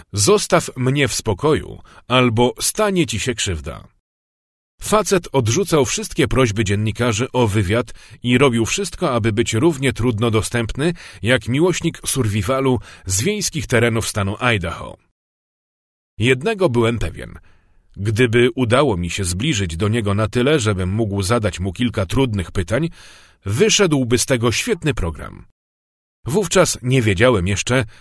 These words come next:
jak genialny materiał uda mi się nakręcić. Schweisinger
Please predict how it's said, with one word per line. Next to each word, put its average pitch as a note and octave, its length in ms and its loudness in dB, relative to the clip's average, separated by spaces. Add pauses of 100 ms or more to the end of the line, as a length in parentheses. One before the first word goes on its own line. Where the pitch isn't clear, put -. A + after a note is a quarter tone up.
(140)
jak C#3+ 400 -2
genialny D3+ 600 2
materiał C#3+ 680 2
uda F3 300 0
mi A2 140 0
się F#2 140 -4
nakręcić. F2+ 800 -6 (1200)
Schweisinger G3 680 2